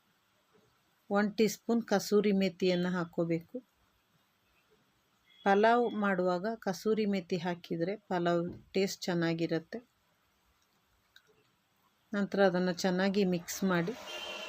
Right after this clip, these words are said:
ಕುದಿಯಲು ಬಿಡಿ. ನೀರು ಕುದಿ ಬರುವಾಗ ಕುಕ್ಕರ್ನ ಮುಚ್ಚಳ ಮುಚ್ಚಿ ಎರಡು ವಿಷಲ್ ಬರೋವರೆಗೆ ಅದನ್ನ ಬೇಯಿಸ್ಕೋಬೇಕು.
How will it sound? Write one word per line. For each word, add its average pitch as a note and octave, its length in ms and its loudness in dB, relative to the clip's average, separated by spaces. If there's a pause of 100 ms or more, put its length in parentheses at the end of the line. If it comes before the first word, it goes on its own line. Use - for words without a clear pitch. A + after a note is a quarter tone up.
ಕುದಿಯಲು G3 440 4
ಬಿಡಿ. F3 300 -4 (1900)
ನೀರು A3+ 320 4
ಕುದಿ G#3+ 240 2
ಬರುವಾಗ F#3 440 4 (720)
ಕುಕ್ಕರ್ನ G3+ 440 0
ಮುಚ್ಚಳ G3+ 440 2
ಮುಚ್ಚಿ G3+ 440 -2 (3000)
ಎರಡು G#3 360 4
ವಿಷಲ್ G3+ 400 -2
ಬರೋವರೆಗೆ F3 680 0 (220)
ಅದನ್ನ F3+ 360 0
ಬೇಯಿಸ್ಕೋಬೇಕು. E3+ 960 -2